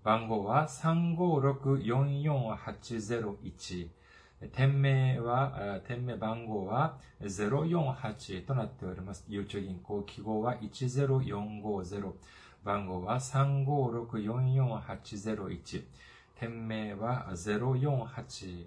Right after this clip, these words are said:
と、えー、本村ビルとなっております。次に、えー、韓国にある、う、方々のため、韓国におられる方々のためにご案内いたします。これは韓国の銀行です。ケービー国民銀行です。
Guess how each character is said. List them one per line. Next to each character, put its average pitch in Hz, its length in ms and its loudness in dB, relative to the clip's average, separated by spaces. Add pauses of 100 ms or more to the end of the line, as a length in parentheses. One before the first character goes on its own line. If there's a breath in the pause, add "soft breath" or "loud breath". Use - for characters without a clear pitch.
(120)
と、 107 80 -10 (240)
え 85 100 -6
ー、 - 80 -8
本 135 220 4
村 131 160 0 (120)
ビ - 100 -4
ル - 40 -8
と - 160 -10
な 87 60 -4
っ - 20 -4
て - 140 -10
お 95 60 -6
り - 100 -10
ま 110 120 -2
す。 - 140 -8 (1200 loud breath)
次 180 160 4
に、 202 240 6
え 101 760 -6
ー、 - 0 - (320)
韓 233 280 0
国 165 240 2
に 139 60 6
あ 120 60 6
る、 101 400 0
う、 98 40 -2
方 107 200 -2
々 101 180 -2
の 95 60 -4
た 101 100 -6
め、 101 80 -6
韓 196 240 0
国 175 180 0
に 120 80 2
お 107 60 0
ら 107 100 2
れ 104 80 -2
る 101 120 -2
方 - 180 -6
々 98 220 -4
の 95 40 -8
た 98 100 -6
め 101 120 -6
に 117 80 -4
ご 104 160 -4
案 101 100 -4
内 101 100 -6
い - 20 -12
た 101 100 -8
し 104 100 -10
ま 104 120 -6
す。 - 80 -12
こ 104 80 -6
れ 107 40 -2
は 107 120 0
韓 196 260 -2
国 135 180 -2
の 110 120 0
銀 98 180 -8
行 98 180 -8
で - 80 -8
す。 - 160 -12 (680 loud breath)
ケ 165 140 2
ー 175 60 4
ビ 175 120 6
ー 113 140 -2
国 143 140 2
民 151 200 4
銀 139 200 0
行 95 220 -6
で 92 100 -6
す。 - 160 -14